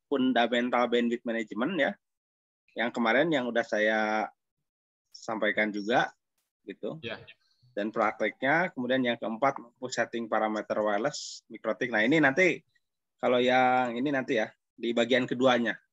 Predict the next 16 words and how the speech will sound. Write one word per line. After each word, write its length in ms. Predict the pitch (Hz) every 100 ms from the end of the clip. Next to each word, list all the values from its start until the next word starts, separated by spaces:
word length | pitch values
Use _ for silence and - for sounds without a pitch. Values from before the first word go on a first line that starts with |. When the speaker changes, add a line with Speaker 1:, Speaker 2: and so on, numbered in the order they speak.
| _
Speaker 1:
Ini 480 | 107 - 87 117 - 139
nanti 240 | 139 131
di 80 | 143
bagian 400 | 120 113 113 120
keduanya. 400 | 113 107 98 90 - -
Jadi 100 | 147
bagian 320 | 151 127 135 131
pertamanya 560 | - 135 131 143 185
kita 160 | 123 170
bahas 320 | 165 127 -
dulu 240 | 143 170
yang 160 | 151 165
poin 320 | - 135 170 190 _ _ _ _ _ -
satu 320 | _ - 120 156
sampai 400 | 139 117 131 139
tiga. 320 | 104 95